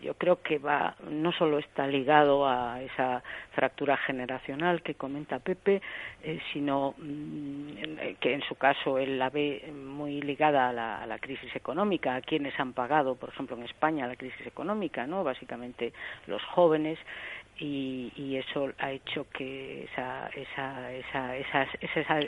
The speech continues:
esas edades, eh, pues, esos votantes de edades inferiores a los treinta y pico años o algo así, pues se hayan desplazado a, a partidos diferentes a los grandes partidos. Pero en otros países europeos, eh, pues,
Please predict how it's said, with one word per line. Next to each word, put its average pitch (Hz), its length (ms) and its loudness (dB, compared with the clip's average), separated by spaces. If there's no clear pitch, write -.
esas 160 320 0
edades, 156 480 8
eh, 135 460 -6
pues, 143 180 -6
esos - 260 -4
votantes 147 600 4
de 131 80 -4
edades 139 400 2
inferiores 135 600 -2
a 127 100 0
los 123 320 -8
treinta 117 340 -4
y 113 60 -6
pico 135 340 0
años 143 460 2
o 127 280 -6
algo 131 280 -8
así, - 280 -4
pues 110 160 -4
se 120 80 0
hayan 123 260 0
desplazado 127 640 0
a, 110 220 0
a 113 360 -10
partidos 127 720 -4
diferentes 127 520 -4
a 139 60 4
los 123 160 -4
grandes 110 260 -8
partidos. - 460 -10
Pero 151 320 4
en 160 140 0
otros 214 260 4
países - 300 -2
europeos, 170 500 0
eh, 131 360 -10
pues, - 160 -12